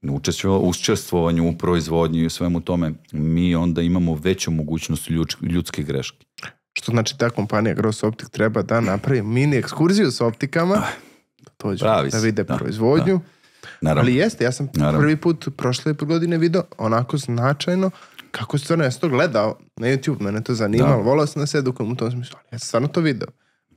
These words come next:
Speaker 2: Video sam ljude koji tamo rade, pa sam video te mašine od pola miliona eura, pa sam video pećnice, ako mogu tako da i kažem,
Speaker 1: Da.
Speaker 2: pa da se koutuju stakla.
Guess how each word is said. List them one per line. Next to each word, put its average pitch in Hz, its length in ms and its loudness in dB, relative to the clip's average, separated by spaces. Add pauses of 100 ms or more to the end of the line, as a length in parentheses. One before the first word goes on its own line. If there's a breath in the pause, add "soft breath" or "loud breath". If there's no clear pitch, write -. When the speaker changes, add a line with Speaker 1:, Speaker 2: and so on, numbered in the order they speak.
(140)
Speaker 2:
Video 104 200 0
sam 131 420 0
ljude 127 280 0
koji 127 200 -2
tamo 127 260 0
rade, 110 360 0
pa - 80 -14
sam - 180 -10
video 69 200 -2
te 120 180 0
mašine 135 400 0
od 135 80 -2
pola 131 240 -2
miliona 123 380 0
eura, - 320 -4
pa - 120 -10
sam - 220 -8
video 104 440 0
pećnice, 139 680 -2
ako - 180 -6
mogu 98 160 -4
tako - 260 -6
da - 80 -2
i - 60 -2
kažem, - 320 -6
Speaker 1:
Da. 71 100 -10
Speaker 2:
pa - 80 -6
da - 160 -2
se 120 160 -2
koutuju 139 440 0
stakla. - 420 -2